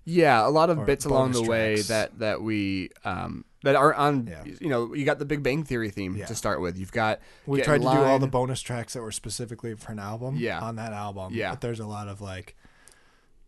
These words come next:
Speaker 2: the stuff that we did for Bare Naked A B Cs.
Speaker 1: And frankly, that might be a part of
Speaker 2: Greatest
Speaker 1: our
Speaker 2: hits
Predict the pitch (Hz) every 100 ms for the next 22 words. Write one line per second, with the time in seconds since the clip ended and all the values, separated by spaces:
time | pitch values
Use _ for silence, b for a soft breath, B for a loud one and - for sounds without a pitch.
0 | - 113 127 127 127 123 131 113 135 123
1 | 123 127 127 131 135 143 165 117 175 180
2 | 202 208 226 214 156 147 175 170 - 139
3 | 127 135 131 123 123 123 117 113 127